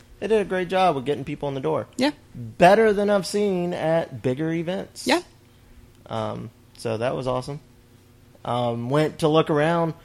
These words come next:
Speaker 1: I was surprised there was l-, not very much stuff put up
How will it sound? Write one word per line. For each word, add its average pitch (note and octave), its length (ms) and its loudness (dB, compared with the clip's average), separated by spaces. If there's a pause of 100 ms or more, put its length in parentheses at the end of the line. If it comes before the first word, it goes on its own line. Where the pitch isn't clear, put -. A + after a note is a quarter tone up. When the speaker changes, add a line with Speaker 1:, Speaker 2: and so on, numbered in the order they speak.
(140)
Speaker 1:
I - 80 0
was D3+ 100 4
surprised G3 580 2
there F3 120 0
was D3 220 -4
l-, B2 380 -8 (340)
not C#3 380 -2
very C3+ 240 -2
much B2+ 380 -6
stuff - 640 -4 (880)
put D3 240 4
up B2 360 0